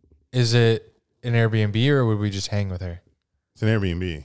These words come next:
Speaker 1: Oh,
Speaker 2: Like, with
Speaker 1: okay.
Speaker 2: several bedrooms.
Speaker 1: I
Speaker 2: So
Speaker 1: thought it would be, like, a situation. I thought you guys were cool now and you guys are just friends.
Speaker 2: Oh.
Speaker 1: She's inviting you over.
Speaker 2: Could be too.
Speaker 1: Um, so speaking of golf,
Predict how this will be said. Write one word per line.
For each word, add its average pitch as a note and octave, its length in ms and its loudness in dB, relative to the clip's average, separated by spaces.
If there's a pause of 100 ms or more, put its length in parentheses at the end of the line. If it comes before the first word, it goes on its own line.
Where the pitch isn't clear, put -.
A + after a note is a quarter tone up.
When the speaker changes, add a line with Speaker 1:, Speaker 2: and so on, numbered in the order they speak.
(120)
Speaker 1:
Oh, - 60 -2
Speaker 2:
Like, G#2 580 4
with F#2 100 -6
Speaker 1:
okay. F2+ 220 -6
Speaker 2:
several G2 440 0
bedrooms. D#2+ 600 -8
Speaker 1:
I G2+ 60 -2
Speaker 2:
So G2 100 -2
Speaker 1:
thought F#2+ 360 0
it G#2+ 100 -2
would G2 100 -2
be, G2 140 0
like, F#2 200 -2
a F#2 80 -6
situation. F#2 480 -6
I G2 60 -10
thought G#2 160 -4
you F#2+ 60 -4
guys F#2 180 -4
were F2 80 -8
cool F#2 480 -4
now E2 340 -10
and F2+ 100 -10
you F2 100 -10
guys E2 220 -10
are F2+ 40 -14
just F2 180 -12
friends. F2 480 -2
Speaker 2:
Oh. D2 360 -8
Speaker 1:
She's G2 220 -8
inviting E2+ 320 -10
you E2 60 -12
over. D#2+ 400 -14 (920)
Speaker 2:
Could G#2+ 160 -4
be F2+ 120 -4
too. G2 340 -10 (340)
Speaker 1:
Um, A2+ 680 2
so - 180 -2
speaking F3 360 0
of A2 140 -2
golf, A#2 460 2